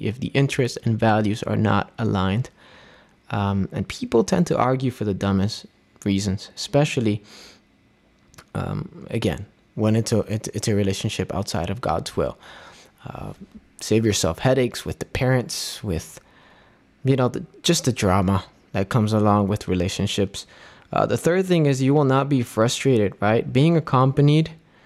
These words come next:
by the wrong person will bring nothing but frustration. You're gonna be frustrated. You're gonna feel stuck. You're gonna be like, "Wow, what did I get myself into?"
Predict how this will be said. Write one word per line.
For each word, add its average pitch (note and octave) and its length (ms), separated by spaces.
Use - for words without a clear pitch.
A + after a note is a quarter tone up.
by A#2+ 140
the A#2 100
wrong B2 240
person C#3+ 480
will B2 120
bring A#2+ 280
nothing A2 380
but - 200
frustration. - 640
You're A#2 80
gonna G2 100
be G2+ 120
frustrated. C#3+ 720
You're A#2 100
gonna G#2 100
feel E2 220
stuck. D3+ 580
You're - 80
gonna A2+ 100
be A2 80
like, G2+ 160
"Wow, A#2 280
what G#2+ 140
did - 100
I G#2 60
get - 160
myself G2+ 380
into?" D3+ 580